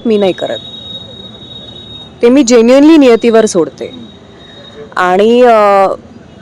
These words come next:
माझी अशी पण शिकवण आहे की त्या नियतीकडून आपल्याला काय मिळतंय म्हणून पण मी कामं नाही करत, की त्याच्याकडून काहीतरी परत आपल्याला मिळतं आहे आणि त्याच्यातून एक स्वार्थ आपला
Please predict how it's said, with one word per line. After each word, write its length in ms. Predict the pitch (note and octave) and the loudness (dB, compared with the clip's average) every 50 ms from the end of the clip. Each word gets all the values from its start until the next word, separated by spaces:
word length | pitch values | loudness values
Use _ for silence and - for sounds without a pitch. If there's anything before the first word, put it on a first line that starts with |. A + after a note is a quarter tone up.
| - - - - - | -20 -20 -18 -10 -4
माझी 440 | A3 A3 G#3+ G#3+ A3 G#3 G#3+ C4+ D4 | -2 0 0 0 0 0 -2 -2 -2
अशी 300 | - G#3+ G#3 - B3+ C4+ | -2 -2 -2 -2 -2 0
पण 200 | - D#4 D#4 D#4+ | 0 0 0 0
शिकवण 400 | - D4+ B3+ - C4 B3+ C4 C4 | 0 -2 -2 0 0 0 0 0
आहे 280 | B3+ A#3+ A#3 B3 C#4+ G4+ B4+ - - - - | 0 -2 -2 -4 -6 -6 -8 -10 -14 -16 -14
की 80 | - C#4 - | -14 -8 -4
त्या 120 | - C#4 D4 | -2 -2 0
नियतीकडून 1000 | C#4+ C4 A#3+ A3 A3+ A#3 A3+ - D4 C#4+ D4+ D#4 - - - B3+ A3+ C4 E4 G#4 | 0 0 0 0 0 0 -2 0 0 2 2 0 0 0 0 2 2 2 2 2
आपल्याला 480 | - B3 F#3+ - B3+ C4 C#4 D4+ E4+ | 0 -2 -2 -2 0 2 2 2 2
काय 180 | E4+ F4 E4+ F4 | 2 2 2 2
मिळतंय 360 | E4+ E4 D#4 D4+ - D#4+ D#4+ | 4 2 2 0 0 0 0
म्हणून 340 | D4+ C#4 C4+ A#3+ B3 C#4 D4+ | 0 0 0 2 2 2 2
पण 160 | D4 E4 D#4+ | 2 2 2
मी 120 | D#4 D#4+ E4 | 2 2 2
कामं 320 | - C#4 A3+ G#3 G#3 G3+ | 2 0 -2 -2 -2 -4
नाही 140 | F#3 E3+ D#3 | -4 -6 -8
करत, 400 | D3 C#3+ D3 - - - - - - - - - - - - - - - - - - | -10 -12 -12 -12 -14 -18 -20 -20 -20 -20 -20 -20 -20 -20 -20 -20 -20 -20 -20 -12 -8
की 60 | A3+ | -4
त्याच्याकडून 500 | A3 A3+ G#3 G3 A#3+ A#3+ A#3+ A#3+ C4 C4 | -2 0 0 2 2 2 2 2 0 0
काहीतरी 340 | B3+ B3 A#3+ A3+ - B3 B3+ | 0 0 0 2 0 0 -2
परत 300 | A#3+ - B3+ A#3 A#3+ A3+ | 0 0 0 2 2 2
आपल्याला 320 | A#3+ A3+ B3 A#3+ A#3 A#3 | 0 0 0 0 0 0
मिळतं 360 | A#3 A3+ G#3+ G3 F#3+ - G#3+ G3+ | 0 0 0 -2 -2 0 -2 -2
आहे 320 | F#3+ F#3 E3+ E3+ E3+ E3+ | -2 -2 -4 -6 -6 -6
आणि 260 | F3 E3+ E3+ E3+ E3+ | -6 -6 -6 -6 -6
त्याच्यातून 480 | E3+ E3 F3+ F3 - F#3 - - G3+ G3 | -8 -8 -6 -4 -4 -4 -2 -2 -4 -4
एक 120 | G3+ F#3+ | -4 -4
स्वार्थ 420 | - - G#3+ G3 F#3 F#3+ - - A#3 | -2 -2 -2 -2 -2 -4 -4 -2 -2
आपला 380 | A#3 A3 - A3 G#3+ G#3+ G#3 | -2 0 0 0 0 0 0